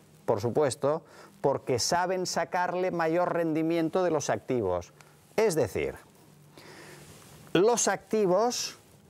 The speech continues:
son responsables hasta aquí, hasta el beneficio antes de intereses e impuestos. ¿Qué responsabilidad tiene una máquina de si se financia con más o menos deuda o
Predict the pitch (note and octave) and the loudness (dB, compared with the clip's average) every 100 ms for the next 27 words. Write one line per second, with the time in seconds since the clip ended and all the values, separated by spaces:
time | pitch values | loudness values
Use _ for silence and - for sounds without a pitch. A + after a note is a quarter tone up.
0 | - - - G3+ G#3 G3+ F#3+ - E3+ D#3 | -20 -4 0 2 2 2 2 2 2 2
1 | F#3 F#3 F#3+ A3 A#3 - _ _ _ - | 2 2 2 2 0 -6 _ _ _ -2
2 | E3+ D#3+ B2 - D3 C3 A#2 G#3 G3+ A2 | 0 2 -2 -2 0 0 0 0 0 0
3 | E2 - - - D3 B2+ - C#3 C3+ C3+ | -2 -14 -14 -4 -2 -2 0 2 4 2
4 | C#3 C3 - G3+ - F#3+ G3+ A3 A3+ - | 2 0 0 -2 0 0 2 2 0 -6
5 | - E3+ F#3+ F#3 G#3 F3+ D#3+ D3+ E3 E3 | -2 -2 0 0 0 2 0 2 0 0
6 | E3 D#3 C3+ C#3 A#2 - - C#3 - - | 0 0 2 2 0 -2 -4 -4 -10 -20
7 | - - _ - G3+ A#3+ A#3+ - G#3 F#3 | -20 -20 _ -2 2 4 2 2 0 0
8 | F#3 F#3 F#3 F#3 E3 F#3 F3 E3 C#3+ D#3 | 2 2 4 2 2 2 2 2 2 0
9 | G3 - G3+ A3 C4 C4 - - - - | -2 -4 -4 -2 -4 -8 -20 -20 -20 -18
10 | - C#3+ E3+ F3 - E3 E3 E3 F#3 F#3+ | -4 0 2 2 2 0 2 2 2 0
11 | - F3+ F#3 F#3 - _ _ - D3+ E3 | 0 2 2 0 -4 _ _ 0 0 2
12 | F#3+ F#3 - E3+ E3 D#3 C#3+ E3+ G3+ G3 | 0 0 0 0 2 0 2 2 2 2
13 | G#3 A#3 A#3 - - - F3+ G#3 G#3+ | 0 -2 -4 -16 -20 -2 0 2 0